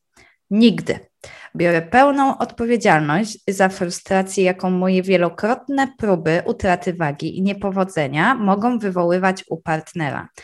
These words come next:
Więc rozumiem to. Mówiłam mu kilka razy, że sposób, w jaki mnie wspiera, nie pomaga mi i faktycznie sprawia, że czuję się gorzej. Jego odpowiedź, e, zawsze była taka, że ja jestem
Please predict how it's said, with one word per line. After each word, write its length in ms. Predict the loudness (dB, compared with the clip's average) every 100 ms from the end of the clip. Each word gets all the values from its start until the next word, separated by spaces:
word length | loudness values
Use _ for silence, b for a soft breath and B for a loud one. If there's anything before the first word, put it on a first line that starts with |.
| B B B
Więc 200 | -6 -2
rozumiem 500 | -2 0 0 0 -2
to. 180 | -8 -12 -14 B B B
Mówiłam 380 | -6 -2 2 2
mu 140 | 2 0
kilka 380 | -4 -2 0
razy, 540 | 4 2 2 0 -2 -4
że 180 | -4 -2
sposób, 540 | -4 -4 -2 -2 0
w 80 | 2
jaki 320 | 2 2 0
mnie 260 | 0 2 0
wspiera, 520 | -2 -2 0 2 0
nie 160 | 0 -2
pomaga 500 | -2 0 0 0 -2
mi 300 | -2 -8 -10 _
i 60 | -6
faktycznie 640 | -2 -2 -2 -4 -2 -4 -4
sprawia, 460 | 0 0 2 0
że 140 | 0 -2
czuję 280 | -2 -2
się 140 | -2 -4
gorzej. 500 | -2 -2 -2 -6 -12 -20 B B B
Jego 300 | -2 0 0
odpowiedź, 680 | 0 -4 -2 0 0 -4 -8 -4
e, 380 | 0 2 2 2
zawsze 400 | 2 0 0 -4
była 240 | 0 0
taka, 460 | 0 -4 -4 -4 -2
że 120 | 0
ja 160 | 2 4
jestem 400 | 2 -2 -6